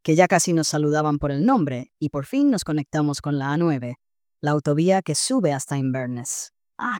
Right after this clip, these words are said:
qué gusto poder ir en línea recta más de cincuenta metros. Pero claro, tocaba pensar en lo importante.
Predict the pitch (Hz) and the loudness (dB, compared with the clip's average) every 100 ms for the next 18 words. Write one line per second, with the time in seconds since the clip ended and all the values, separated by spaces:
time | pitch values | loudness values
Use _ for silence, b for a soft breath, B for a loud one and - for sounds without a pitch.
0 | - 247 226 285 - 208 190 180 190 202 | 2 2 4 0 4 4 4 6 6 4
1 | 190 180 190 196 170 220 - 190 160 185 | 2 2 2 2 2 0 0 -2 0 0
2 | 220 214 185 175 156 175 170 156 160 - | 2 0 2 -2 0 -2 0 -2 -2 -4
3 | 123 123 - _ _ _ _ _ _ _ | -10 -12 -14 _ _ _ _ _ _ _
4 | 190 190 240 226 143 131 _ - 170 240 | 4 6 8 8 6 0 _ -4 2 4
5 | 247 220 196 190 185 175 160 156 147 165 | 4 4 2 2 2 2 0 -2 -4 -2
6 | 151 - 120 | -2 -4 -10